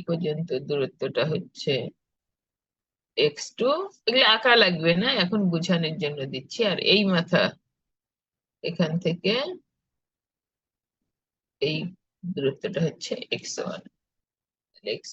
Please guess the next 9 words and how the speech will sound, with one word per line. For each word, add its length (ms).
টু 80
মাইনাস 480
এক্স 260
ওয়ান। 200
এখন 220
আমি 200
লরেন্স 420
রূপান্তর 640
সমীকরণ 640